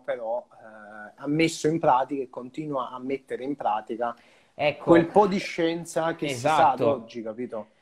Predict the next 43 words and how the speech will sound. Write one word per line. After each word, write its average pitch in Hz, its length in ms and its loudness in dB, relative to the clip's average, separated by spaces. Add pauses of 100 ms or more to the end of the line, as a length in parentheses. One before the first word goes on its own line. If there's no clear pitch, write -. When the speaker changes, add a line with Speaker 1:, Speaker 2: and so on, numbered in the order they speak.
(600)
Speaker 2:
Il, 131 160 -2
Speaker 1:
Eh, 127 40 -4
Speaker 2:
il 165 180 0
di-, 165 180 -4
il 165 100 -2
problema 185 380 6
lì 185 160 2
diventa 160 520 -2
anche 160 520 -6
che, 127 560 -2
eh, 123 680 4
quando 151 360 0
tu 180 220 -2
sei 160 480 0
appunto 160 480 -4
un 123 120 -4
alieno, 165 840 -2 (120)
arrivi 139 320 0
a 131 60 6
uno 131 160 0
status 117 720 -4 (280)
molto 143 520 0
superiore 131 500 0
alla 127 140 -2
media, 131 560 -6 (320)
a 135 120 -8
quel 196 180 -2
punto 151 420 -4
sai 160 160 -8
cosa 117 200 -6
succede? 117 500 -8
Che 123 160 -8
tu 180 100 -12
sfrutti 170 440 -10
quello 139 200 -4
status 131 720 -8
per 127 240 -4
alimentare 123 640 -2
altre 123 220 -6
supercazzole, 113 800 -10
perché 113 220 -10
ad 123 60 -4
esempio 117 460 -6